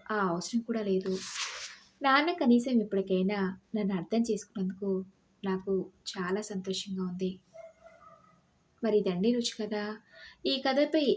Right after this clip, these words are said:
మీ విలువైన అభిప్రాయాన్ని నాతో కామెంట్ బాక్స్‌లో షేర్ చేసుకోండి. అలాగే ఈ కథ మీకు నచ్చింది అనుకుంటున్నాను. నచ్చితే తప్పకుండా ఒక లైక్ చేసి మీ ఫ్రెండ్స్‌కి, ఫ్యామిలీ మెంబర్స్‌కి షేర్ చేయండి. అలాగే ఇలాంటి మరెన్నో మంచి మంచి కథలు వినాలనుకుంటే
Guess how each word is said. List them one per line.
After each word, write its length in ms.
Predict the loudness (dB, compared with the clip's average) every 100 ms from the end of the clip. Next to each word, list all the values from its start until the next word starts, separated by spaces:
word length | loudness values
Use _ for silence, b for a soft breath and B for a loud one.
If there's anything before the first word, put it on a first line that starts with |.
| 2
మీ 120 | 2
విలువైన 440 | 4 4 4 2 2
అభిప్రాయాన్ని 640 | 2 0 2 2 2 2 -2 -8 _ -8
నాతో 320 | -4 0 2 2 0 b b _ 0
కామెంట్ 320 | 2 2 2
బాక్స్‌లో 280 | 0 0 -2
షేర్ 280 | 0 0 0
చేసుకోండి. 560 | -6 -6 -6 -6 -6 -8 -14 _ -10
అలాగే 400 | -4 -4 -2 -4 -4 -8 _ -2
ఈ 80 | -2
కథ 220 | 0 0 4
మీకు 320 | 4 4 2 0 0 -2
నచ్చింది 420 | -2 -2 -4 -4
అనుకుంటున్నాను. 600 | -4 -4 -6 -4 -2 0 -2 -4 B B B B -2
నచ్చితే 440 | -2 -4 -2 2 2 0 -6
తప్పకుండా 440 | -6 -6 -2 2 2
ఒక 120 | 2
లైక్ 220 | 2 0
చేసి 340 | 0 -2 2 2 2 4
మీ 120 | 2
ఫ్రెండ్స్‌కి, 420 | 6 4 4 2
ఫ్యామిలీ 300 | 0 2 2
మెంబర్స్‌కి 400 | 2 0 -2 -4
షేర్ 260 | -4 -2 -4
చేయండి. 360 | -6 -6 -6 -6 -10 -6
అలాగే 380 | -4 -2 0 0 -2 B B B B -2
ఇలాంటి 340 | 4 4 4
మరెన్నో 280 | 2 2 0
మంచి 240 | 0 0 0
మంచి 220 | -4 -4
కథలు 300 | -4 0 0
వినాలనుకుంటే 580 | 0 -2 -4 -6 0 2